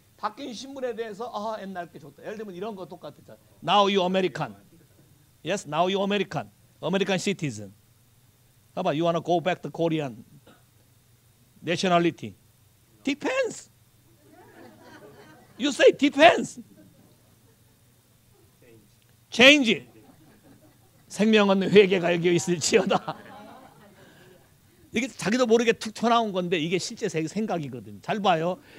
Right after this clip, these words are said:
비롱투라는 것은 완전히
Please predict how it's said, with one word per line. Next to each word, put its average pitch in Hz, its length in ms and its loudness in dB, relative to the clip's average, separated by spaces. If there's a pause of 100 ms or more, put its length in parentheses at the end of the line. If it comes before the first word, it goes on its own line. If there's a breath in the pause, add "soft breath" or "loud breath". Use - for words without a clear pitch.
(300 loud breath)
비롱투라는 233 720 8
것은 180 380 0
완전히 285 760 8